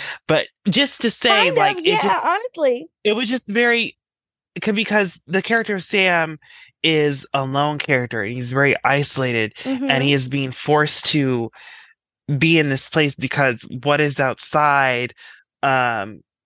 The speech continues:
Speaker 1: is fatal and lethal for him.
Speaker 2: Mm-hmm.
Speaker 1: So the synopsis of this film is, um,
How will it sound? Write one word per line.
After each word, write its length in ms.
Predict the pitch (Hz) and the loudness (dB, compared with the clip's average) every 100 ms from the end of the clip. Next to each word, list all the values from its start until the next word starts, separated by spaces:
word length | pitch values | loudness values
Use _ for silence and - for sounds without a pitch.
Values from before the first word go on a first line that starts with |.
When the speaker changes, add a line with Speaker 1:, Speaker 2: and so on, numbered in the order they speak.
| _ | _
Speaker 1:
is 220 | 143 135 | -6 -6
fatal 420 | - 165 185 170 143 | -2 2 2 2 0
and 200 | 131 127 | -2 -6
lethal 360 | 165 208 120 | -8 -8 -8
for 300 | 113 101 71 | -6 -4 -2
him. 200 | 64 76 - | -4 -6 -6
Speaker 2:
Mm-hmm. 240 | 285 381 | -2 -2
Speaker 1:
So 400 | 381 415 175 165 - | 0 2 2 2 -2
the 80 | 143 | -6
synopsis 520 | - 180 214 202 190 | -2 0 0 0 0
of 120 | 185 | 2
this 220 | 165 160 | 2 -2
film 280 | - 165 147 | 2 2 2
is, 500 | 123 139 135 131 - - - - - - | 2 2 2 0 -4 -12 -20 -20 -8 0
um, 520 | 139 131 127 123 | 4 4 2 -2